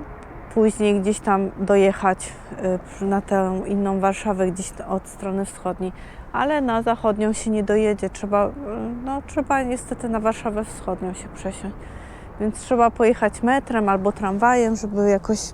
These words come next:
poło-, e, no, gdzieś tam się dostać, tak? Idę stąd, bo jest taki opustoszały ten dworzec.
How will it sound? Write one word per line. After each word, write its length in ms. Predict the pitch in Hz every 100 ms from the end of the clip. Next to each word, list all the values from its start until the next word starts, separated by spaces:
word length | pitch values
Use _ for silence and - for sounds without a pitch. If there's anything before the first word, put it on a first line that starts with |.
| -
poło-, 260 | 220 208 -
e, 180 | 214 208 - - -
no, 120 | 415
gdzieś 180 | 254 233
tam 200 | - 233
się 140 | - 214
dostać, 540 | 208 214 - 190 -
tak? 280 | - 208 - - - - - - - - - -
Idę 400 | 196 180 180 180 - - -
stąd, 280 | 196 226 277 - - - - - 214 - -
bo 240 | 220 214
jest 240 | 208 220 -
taki 260 | 214 -
opustoszały 760 | 196 - 214 208 214 202 190 190
ten 220 | 196 190
dworzec. 440 | 196 185 196 190